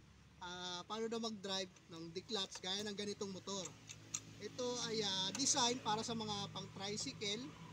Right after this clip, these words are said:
At, ah, yung ilan naman ng ganito, yung mga big bike, mga ganon, mga malalaki din ang motor, may mga declutch. So, paano daw mag-drive ng declutch? So, napakadali lang, siyempre.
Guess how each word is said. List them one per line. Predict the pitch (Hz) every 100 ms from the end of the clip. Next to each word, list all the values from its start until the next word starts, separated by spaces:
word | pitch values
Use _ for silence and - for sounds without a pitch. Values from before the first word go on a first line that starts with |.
| - - - - - - - -
At, | 196 233
ah, | 220
yung | 226 247 269
ilan | 262 269
naman | 277 277 277
ng | 277
ganito, | 262 277 269 233 220
yung | 294 302
mga | 254 190
big | 165 -
bike, | 147 185 190 196 -
mga | 151 147 165
ganon, | 170 170 165 165 - -
mga | - -
malalaki | 135 139 143 135 151
din | 143 147
ang | 156
motor, | 190 190 180 180 - - - - -
may | 196
mga | 233 220 202
declutch. | 170 - 202 208 - - -
So, | 180
paano | - 254 269
daw | 269
mag-drive | 269 220 226 220
ng | 214 196
declutch? | 180 180 330
So, |
napakadali | 403 480 - 349 311 311
lang, | 302 285
siyempre. | 269 247 254 220